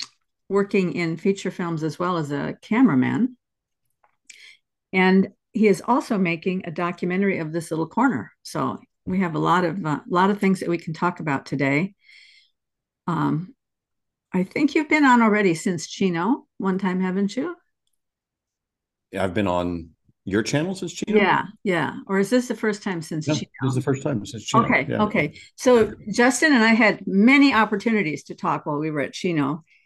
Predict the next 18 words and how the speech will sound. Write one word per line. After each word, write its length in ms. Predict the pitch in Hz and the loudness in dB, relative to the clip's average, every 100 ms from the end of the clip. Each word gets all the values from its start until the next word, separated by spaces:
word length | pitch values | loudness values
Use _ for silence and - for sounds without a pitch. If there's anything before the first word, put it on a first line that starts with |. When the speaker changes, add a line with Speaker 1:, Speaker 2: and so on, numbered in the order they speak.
| _ _ | _ _
Speaker 1:
And, 300 | 180 156 156 | -2 0 2
uh, 120 | 143 - | 0 -2
I 120 | 175 | -2
just 240 | 190 214 | -2 -2
felt 160 | 214 196 | 0 0
like 140 | 170 | 0
I 60 | 175 | -2
wanted 220 | 180 175 | -4 -6
to 60 | 151 | -6
pick 220 | 214 202 | -6 -6
his 180 | 170 143 | -6 -6
brain 300 | 180 170 160 | -4 -4 0
every 280 | 165 196 165 | 0 0 -2
minute 260 | 165 160 | -2 -4
of 80 | 143 | -4
the 60 | 151 | -2
day 280 | 175 165 | 0 0
because 420 | 139 - 147 135 | 0 -6 -10 -10